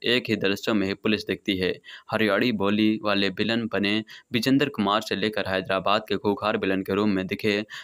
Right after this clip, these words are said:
जगपति बाबू सब कैरिकेचर बन गए हैं। और वेंकटेश के बारे में तो क्या ही कहें, Netflix की सीरीज राणा नायडू से उन्होंने अपनी ब्रांडिंग का हाल वैसा ही कर लिया जैसा नवाजुद्दीन सिद्दीकी का हाल हिंदी सिनेमा में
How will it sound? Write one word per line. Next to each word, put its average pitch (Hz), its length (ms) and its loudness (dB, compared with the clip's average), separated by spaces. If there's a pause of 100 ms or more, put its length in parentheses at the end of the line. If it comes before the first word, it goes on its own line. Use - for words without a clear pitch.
(120)
जगपति 127 440 0
बाबू 104 360 2
सब 120 420 -2 (120)
कैरिकेचर 101 800 -2
बन 107 140 2
गए 95 180 2
हैं। 92 260 -2 (180)
और 139 180 4
वेंकटेश 120 640 0
के - 80 0
बारे 98 260 2
में 117 160 2
तो 113 100 -4
क्या 113 180 0
ही 101 140 -2
कहें, 95 380 0 (240)
Netflix 123 440 2
की - 100 -2
सीरीज 110 400 2
राणा 98 300 0
नायडू 101 540 0 (140)
से 101 260 -2
उन्होंने 104 360 2
अपनी 104 200 -2
ब्रांडिंग 104 520 0
का 104 300 0 (240)
हाल 127 240 2
वैसा 101 280 2
ही 113 120 2
कर 113 180 0
लिया 98 180 0
जैसा 107 240 -2
नवाजुद्दीन 98 520 -2
सिद्दीकी 101 400 -4
का 101 140 -4
हाल 104 280 0
हिंदी 135 540 0
सिनेमा 107 380 0
में 104 240 2